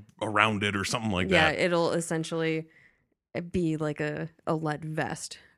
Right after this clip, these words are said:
Speaker 2: for
Speaker 1: Yeah, pretty much. So the
Speaker 2: Yeah.
Speaker 1: explosion won't really do much to anybody.
Speaker 2: Mm-hmm.
Speaker 1: So they take it down into the mine.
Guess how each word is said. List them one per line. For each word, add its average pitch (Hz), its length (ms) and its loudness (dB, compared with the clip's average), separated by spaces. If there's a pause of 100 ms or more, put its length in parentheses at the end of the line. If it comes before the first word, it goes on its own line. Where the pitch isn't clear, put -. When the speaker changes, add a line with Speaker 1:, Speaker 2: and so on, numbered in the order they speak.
Speaker 2:
for 156 360 -6
Speaker 1:
Yeah, 123 280 2
pretty - 260 0
much. 80 280 0
So 110 100 0
the 101 60 4
Speaker 2:
Yeah. 101 40 4
Speaker 1:
explosion 110 400 4
won't 98 160 4
really 95 160 4
do 95 140 -2
much 82 240 -4
to 87 80 -4
anybody. - 480 -12
Speaker 2:
Mm-hmm. 170 320 -4
Speaker 1:
So 202 120 -4
they - 80 2
take 143 240 6
it 139 100 2
down 120 280 6
into 117 300 2
the 113 60 2
mine. 87 440 2